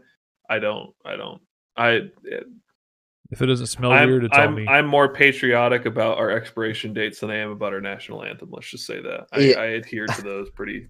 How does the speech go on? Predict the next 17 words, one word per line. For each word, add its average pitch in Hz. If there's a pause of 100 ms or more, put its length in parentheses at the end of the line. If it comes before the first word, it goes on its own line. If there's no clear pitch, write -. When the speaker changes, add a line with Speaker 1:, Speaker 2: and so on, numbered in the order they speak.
Speaker 1:
strictly -
personally. 104 (380)
Speaker 3:
I, 233
I 247
go, 247
yeah, 147
I, 120
I'm 196
s-, -
pretty 190
similar 147
to 117
Tyler 120
on 127
it. 131
Um, 107 (420)
I, 165